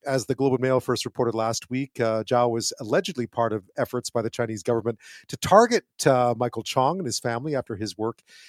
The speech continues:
in spearheading a parliamentary motion that declared Beijing's treatment of the Uyghur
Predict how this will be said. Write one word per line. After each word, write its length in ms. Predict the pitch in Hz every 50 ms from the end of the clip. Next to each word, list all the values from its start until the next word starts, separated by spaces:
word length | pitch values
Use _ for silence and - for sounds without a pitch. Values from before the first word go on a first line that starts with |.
| - _ _
in 120 | - 107 101
spearheading 580 | - - - 127 123 120 110 117 107 110 101
a 40 | 107
parliamentary 640 | - - - 123 117 110 110 107 117 113 - - 113
motion 380 | 104 113 120 117 - - 120
that 140 | 104 110 -
declared 360 | - - - 131 127 127 113
Beijing's 440 | - 123 123 117 - 127 120 113 -
treatment 440 | - - - 202 202 - 156 143 131 - - -
of 300 | 131 135 139 135 110 -
the 160 | - 120 123
Uyghur 560 | 113 101 131 175 202 156 147 147 160 202 208